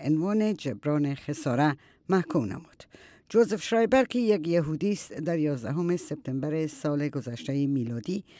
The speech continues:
یعنی در پانزدهمین سال روز حملات دهشت افغانی دو هزار و یک، مرکز اسلامی فورت پیرس را به آتش کشید. عمر متین، مهاجم کلب شبانه اورلاندو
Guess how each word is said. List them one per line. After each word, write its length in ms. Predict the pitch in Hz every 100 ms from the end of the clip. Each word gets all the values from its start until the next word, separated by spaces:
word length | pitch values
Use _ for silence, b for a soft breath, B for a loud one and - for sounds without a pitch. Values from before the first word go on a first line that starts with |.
| B B -
یعنی 240 | 240 269
در 180 | 247 247
پانزدهمین 560 | 214 202 175 180 180
سال 340 | 185 190 165 165
روز 220 | 214 208
حملات 540 | 220 190 151 156 170
دهشت 400 | 175 156 143 -
افغانی 640 | 135 - 135 147 160 151 147
دو 160 | 143
هزار 360 | 127 123 131 123
و 40 |
یک، 300 | 127 165 202 - B B B 139
مرکز 440 | 147 135 202 156
اسلامی 840 | 214 - 180 - 151 147 170 175 175
فورت 320 | - 143 131 -
پیرس 380 | 208 143 -
را 140 | 135 131 _ -
به 100 | 156
آتش 400 | 190 175 151 -
کشید. 420 | - - - - - b b b -
عمر 260 | 156 135
متین، 400 | 127 127 202 190 - b b -
مهاجم 560 | 180 143 143 202 214
کلب 440 | 202 165 151 156 180
شبانه 600 | - 135 135 151 170 170
اورلاندو 600 | - 156 135 127 131 190